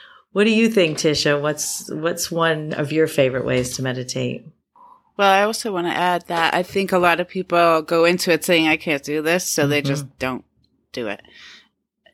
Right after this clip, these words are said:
Speaker 2: My own personal story. Um, so, you know, Jeff Warren is my favorite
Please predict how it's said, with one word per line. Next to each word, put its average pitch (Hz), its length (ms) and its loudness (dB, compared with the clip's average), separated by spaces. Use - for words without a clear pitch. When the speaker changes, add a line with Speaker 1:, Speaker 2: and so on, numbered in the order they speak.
Speaker 2:
My 151 240 2
own 214 280 2
personal 165 380 2
story. 143 480 -4
Um, 160 460 0
so, - 200 -2
you 202 140 2
know, 185 440 2
Jeff 180 260 0
Warren 170 280 2
is 165 160 -2
my 160 140 0
favorite 147 640 0